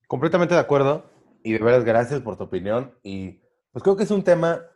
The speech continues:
interesante que le va a esperar bastante tiempo para que se llegue a una conclusión final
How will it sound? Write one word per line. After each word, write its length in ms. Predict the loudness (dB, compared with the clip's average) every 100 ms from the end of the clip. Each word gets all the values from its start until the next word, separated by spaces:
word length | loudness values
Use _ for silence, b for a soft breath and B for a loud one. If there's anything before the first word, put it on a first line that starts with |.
| _ -16
interesante 560 | -8 -6 -4 -6 -6
que 80 | -4
le 60 | 0
va 80 | -2
a 20 |
esperar 380 | -2 -2 0 -2
bastante 460 | -6 -6 -8 -8
tiempo 340 | -6 -6 -6 -10
para 180 | -12
que 80 | -14
se 140 | -16 -8
llegue 180 | -6
a 40 | -6
una 160 | -8
conclusión 440 | -12 -14 -14 -12 -10
final 400 | -8 -8 -8